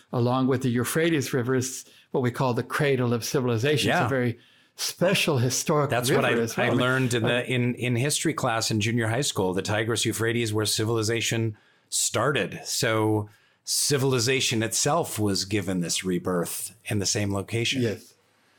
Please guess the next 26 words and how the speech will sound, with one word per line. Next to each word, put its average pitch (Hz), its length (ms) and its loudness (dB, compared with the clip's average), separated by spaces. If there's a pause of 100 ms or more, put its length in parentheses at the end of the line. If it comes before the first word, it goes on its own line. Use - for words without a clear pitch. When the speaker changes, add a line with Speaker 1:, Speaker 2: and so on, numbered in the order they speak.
(520)
Speaker 1:
And 185 140 2
so 208 220 2
there, 190 200 4
there's, 180 300 2
there's 185 300 2
a 214 60 4
lot 262 220 2
of 156 140 0
beautiful 147 500 4
things 113 640 0 (840)
beyond 151 420 2
just 143 280 -2
the 131 80 -2
story. 131 420 0 (220)
Something 220 380 2
that 202 240 0 (140)
excites 190 540 -2
me 180 140 0
too 156 520 2 (320)
is 160 300 2
that 170 380 0 (640)
he 165 200 2
declared 170 840 0
exactly 170 640 0
one 160 360 2
Vahed 147 720 2